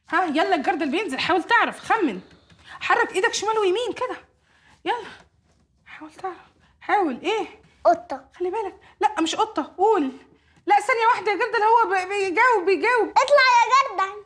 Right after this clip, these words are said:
Speaker 1: أهو الحمد
Speaker 2: اطلع.
Speaker 1: لله. اطلع يا جردل بقى، ثانية.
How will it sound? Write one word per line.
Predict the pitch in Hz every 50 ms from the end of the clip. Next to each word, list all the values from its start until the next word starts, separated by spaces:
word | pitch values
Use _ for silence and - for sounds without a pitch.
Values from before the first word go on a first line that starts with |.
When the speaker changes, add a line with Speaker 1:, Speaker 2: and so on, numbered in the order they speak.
| _ _ -
Speaker 1:
أهو | 226 233
الحمد | 269 440 494 - 440 453
Speaker 2:
اطلع. | 453 453
Speaker 1:
لله. | - 254 269 285 277 285
اطلع | 330 330 - 349 311 294
يا | 285 277
جردل | 262 330 370 370 269 311 320 294
بقى، | 294 453 - 302
ثانية. | 311 - 427 415 370